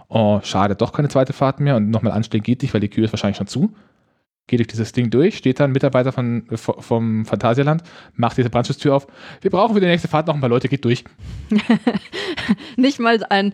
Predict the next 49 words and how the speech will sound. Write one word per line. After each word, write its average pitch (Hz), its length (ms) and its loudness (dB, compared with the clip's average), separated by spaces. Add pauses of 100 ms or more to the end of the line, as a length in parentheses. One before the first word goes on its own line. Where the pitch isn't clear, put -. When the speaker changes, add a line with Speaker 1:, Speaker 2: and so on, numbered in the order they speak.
(140)
Speaker 2:
wir 202 160 0
können 247 440 0
noch 226 220 0
gebrauchen 240 640 0
oder 196 400 0
ihr 196 100 2
dürft 214 380 -2
noch 202 100 0
mal 202 160 2
fahren, 226 240 2
sondern 196 240 -2
wir 185 100 2
brauchen, 190 420 0
los, 196 440 -2
zack, - 300 0 (260)
zackig. 233 440 -2 (420)
Speaker 1:
Und 160 80 2
dann 165 120 4
bin 175 100 4
ich 170 80 -2
halt 208 100 0
nochmal 113 220 0
gefahren. 98 320 0
Speaker 2:
<laughs> - 60 -20 (840)
Ja. 190 200 2 (340)
Speaker 1:
Danach 110 240 0
war's 104 140 -2
aber 92 100 -2
auch - 140 -8
gut. 104 160 -6 (120)
Also 110 160 -4
man 120 120 0
geht 120 100 2
dann 113 80 2
davor, 139 400 2 (400)
kommt 117 240 0
dann 117 140 2
in 107 100 2
ein, 104 220 0
in, 107 200 -2 (300)
in 117 80 0
einen 107 140 2
Raum 101 300 0 (220)
mit - 200 -8
den 107 80 -2
Rückseiten 156 400 0
der 147 80 2
Schließfächer, 160 480 0 (1300)
ähm, 113 460 0